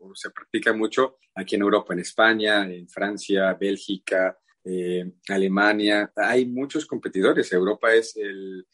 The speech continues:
digamos que la meca de, de, del dryland canino, del,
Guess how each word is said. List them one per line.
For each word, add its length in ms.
digamos 380
que 140
la 160
meca 560
de, 560
de, 240
del 500
dryland 560
canino, 360
del, 320